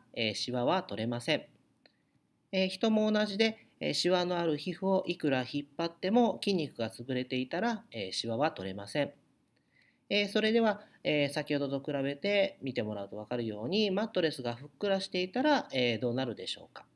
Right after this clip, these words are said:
えー、マットレスがふっくらと弾力のある状態になったら、撫でるように整えるだけで、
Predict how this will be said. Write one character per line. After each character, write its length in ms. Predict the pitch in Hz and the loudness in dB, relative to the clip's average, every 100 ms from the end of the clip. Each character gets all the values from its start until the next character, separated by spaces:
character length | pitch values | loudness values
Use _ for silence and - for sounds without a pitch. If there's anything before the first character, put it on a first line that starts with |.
| _ _ _ _ _ - | _ _ _ _ _ -4
え 100 | 139 | -2
ー、 40 | |
マ 100 | 151 | -2
ッ 60 | 170 - | -2 0
ト 100 | 151 | 2
レ 100 | 147 | 2
ス 100 | 180 | 4
が 180 | 214 208 - _ | 2 2 -18 _
ふ 100 | - | -2
っ 20 | 185 | 0
く 180 | - | 2
ら 140 | 180 165 | 2 4
と 240 | 233 226 - - | 2 2 -4 -4
弾 260 | 151 156 156 | 0 0 0
力 220 | 156 160 | -2 -2
の 100 | 156 | 0
あ 60 | |
る 140 | 143 127 | -2 0
状 220 | 147 147 | 0 2
態 180 | 147 147 | 2 0
に 100 | 147 | 0
な 100 | 156 | -4
っ 60 | - | -2
た 100 | - | 2
ら、 260 | 220 202 - | 4 2 0
撫 120 | 131 143 | -4 0
で 140 | 175 | 2
る 120 | 165 | 2
よ 220 | 143 131 | 2 2
う 20 | 131 | 0
に 180 | 170 | -2
整 480 | 170 131 156 156 160 | -4 -4 -4 -2 -2
え 80 | 156 | -2
る 140 | 143 | -2
だ 140 | 135 131 | -4 -4
け 140 | 175 | 2
で、 240 | 226 247 | 4 4